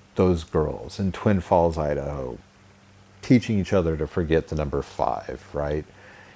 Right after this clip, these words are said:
If I hadn't had that seed towards understanding hypnosis, I don't know that I would survive those moments when I was suicidal.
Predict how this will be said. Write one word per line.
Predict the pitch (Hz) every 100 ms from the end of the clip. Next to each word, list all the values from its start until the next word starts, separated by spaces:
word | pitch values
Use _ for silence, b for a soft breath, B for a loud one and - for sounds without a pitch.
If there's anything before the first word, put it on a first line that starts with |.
| B
If | -
I | 110
hadn't | 101 123 113
had | 92 110 90
that | 85 65
seed | - - 92 80 71
towards | - 90 82 73 - - - - - -
understanding | 120 98 98 - 95 87 78
hypnosis, | 82 82 85 82 - 50 60 - B B B B - - - - - - - -
I | 131 151
don't | 139
know | 113 120
that | 107 110
I |
would | 113 104
survive | - 107 104 104 107 110 104
those | 110 104 117
moments | 110 113 107 120
when | 113
I | 110
was | 110
suicidal. | - 110 98 78 64 -